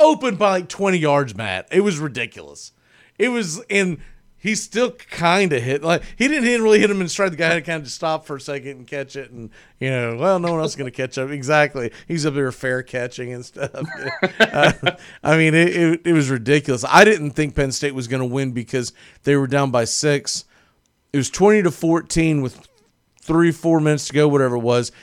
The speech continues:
and it seemed insurmountable because Penn State's offense had been that bad. So that's why I really like the under on this, because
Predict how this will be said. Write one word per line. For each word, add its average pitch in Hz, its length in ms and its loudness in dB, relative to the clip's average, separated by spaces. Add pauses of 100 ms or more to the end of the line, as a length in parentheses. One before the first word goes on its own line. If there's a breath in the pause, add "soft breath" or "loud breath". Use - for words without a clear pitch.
and 139 120 0
it 143 60 -2
seemed 175 300 2
insurmountable 143 720 0
because 120 260 -6
Penn 139 180 -2
State's 120 200 -6
offense 131 280 -2
had 113 100 -8
been 110 140 -6
that 113 220 -6
bad. 113 260 -2 (240 soft breath)
So - 120 -20
that's 143 280 2
why 131 160 4
I 110 220 0
really 117 320 0
like 110 180 -4
the 107 140 -6
under 110 180 -4
on 104 80 -4
this, 101 140 -8
because 107 400 -10